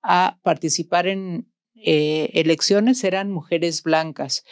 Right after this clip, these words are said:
mujeres con cierto nivel de escolaridad,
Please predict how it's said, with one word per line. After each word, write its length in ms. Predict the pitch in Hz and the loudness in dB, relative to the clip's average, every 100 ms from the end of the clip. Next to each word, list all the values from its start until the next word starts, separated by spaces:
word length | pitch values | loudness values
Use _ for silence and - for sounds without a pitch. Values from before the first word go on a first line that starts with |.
| - - | -20 -6
mujeres 440 | 170 190 185 190 | -2 0 0 0
con 180 | 185 160 | 0 0
cierto 680 | - 185 - 214 202 196 - | 2 2 2 2 4 4 0
nivel 600 | 170 165 160 170 180 185 _ _ - - | -4 -4 0 0 0 -6 _ _ -20 -6
de 340 | 160 160 - | 2 2 2
escolaridad, 1000 | 185 160 - 170 160 156 151 151 170 226 | 0 -2 0 0 2 0 0 2 4 4